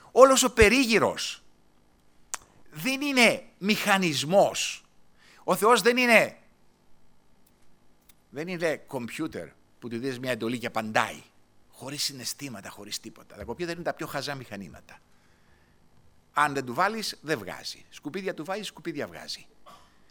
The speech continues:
Προγραμματισμός είναι. Άμα του έχεις βγάλει αυτό, θα βγάλει εκείνο. Δεν σκέφτεται.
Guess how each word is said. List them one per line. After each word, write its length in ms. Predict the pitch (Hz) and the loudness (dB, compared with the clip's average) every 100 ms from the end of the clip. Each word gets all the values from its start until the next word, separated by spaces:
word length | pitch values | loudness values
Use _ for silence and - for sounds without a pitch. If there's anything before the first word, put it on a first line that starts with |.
| - _ _ | -20 _ _
Προγραμματισμός 800 | 180 190 180 175 175 180 127 - | -2 2 4 2 -2 -2 -2 -4
είναι. 200 | 73 71 _ _ | -16 -20 _ _
Άμα 240 | - 196 175 | 0 0 2
του 60 | |
έχεις 120 | 160 135 | -2 0
βγάλει 200 | 165 143 | 0 0
αυτό, 220 | - 247 | -4 -6
θα 100 | 220 | -2
βγάλει 200 | 220 190 | -2 -2
εκείνο. 360 | 139 90 - - - - | -4 -12 -18 -20 -20 -20
Δεν 240 | - 175 | -18 -14
σκέφτεται. 680 | - - 151 - - - - | -14 -14 -16 -18 -20 -20 -20